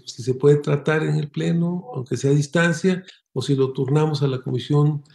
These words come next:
a la, a la Junta de Coordinación Política para que ellos den, le den el tratamiento correspondiente,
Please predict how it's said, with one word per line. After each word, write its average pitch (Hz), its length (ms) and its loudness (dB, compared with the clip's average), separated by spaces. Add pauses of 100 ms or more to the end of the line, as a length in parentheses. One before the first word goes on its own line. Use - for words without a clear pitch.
(240)
a 135 100 -4
la, 131 180 2
a 127 80 -2
la 123 120 0
Junta 151 280 -2
de 147 60 -6
Coordinación 139 340 0
Política 143 500 0
para 123 240 -4
que 139 80 -4
ellos 139 240 2
den, 139 320 2 (320)
le 139 100 -2
den 135 100 6
el 143 120 4
tratamiento 135 840 0
correspondiente, 156 1120 0